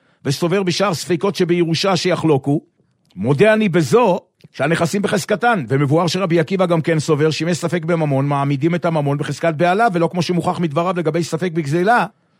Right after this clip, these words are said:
שמוציאים ממון מספק. תרץ את הגמרא, אמר לי רבא לאביי, יש לחלק בין שני הדינים. מה טעם שם בספק שיש בירושה?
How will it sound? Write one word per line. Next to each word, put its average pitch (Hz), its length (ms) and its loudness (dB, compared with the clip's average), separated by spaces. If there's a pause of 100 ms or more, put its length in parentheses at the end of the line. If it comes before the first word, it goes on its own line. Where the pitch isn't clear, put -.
שמוציאים 175 460 -2
ממון 190 260 2
מספק. 185 500 -2 (480)
תרץ 185 280 0
את - 60 -6
הגמרא, 185 320 2
אמר 185 180 2
לי 190 120 2
רבא 190 200 0
לאביי, 180 340 2
יש 185 220 0
לחלק 185 280 -2
בין 175 120 -4
שני 180 200 -4
הדינים. 180 360 0
מה 165 140 0
טעם 202 360 0
שם 185 360 0
בספק 180 540 -4 (300)
שיש 156 340 -2
בירושה? 170 640 2